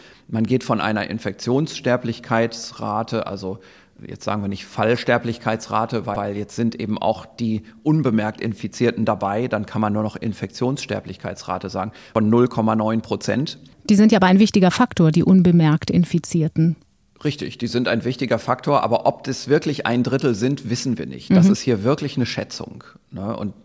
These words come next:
Speaker 1: daran sieht man schon mal, solche Schätzungen, die sind mutig und die können komplett falsch sein und die können extreme Auswirkungen haben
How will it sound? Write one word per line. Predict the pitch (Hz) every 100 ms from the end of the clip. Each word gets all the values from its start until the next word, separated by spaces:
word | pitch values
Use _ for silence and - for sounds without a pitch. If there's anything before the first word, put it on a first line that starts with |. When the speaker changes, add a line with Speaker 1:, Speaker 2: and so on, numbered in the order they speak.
| _
Speaker 1:
daran | 113 110 120
sieht | 139
man | 123 123
schon | 131 117
mal, | 110 113 - - - _ _ -
solche | 101 123 147 165
Schätzungen, | 151 127 - 139 131 127 131 - - -
die | 117
sind | 113 120 127 127 - - - _ _ - _
mutig | - 120 151 151 - 226 - - -
und | 123 120 120
die | 117
können | - 123 127
komplett | 117 113 117
falsch | - 135 175 -
sein | 110 107 113
und | 113
die | 104
können | - 117 117
extreme | 110 - - - 151 160 156 120 -
Auswirkungen | 98 - - - - 98 95
haben | 92 95 113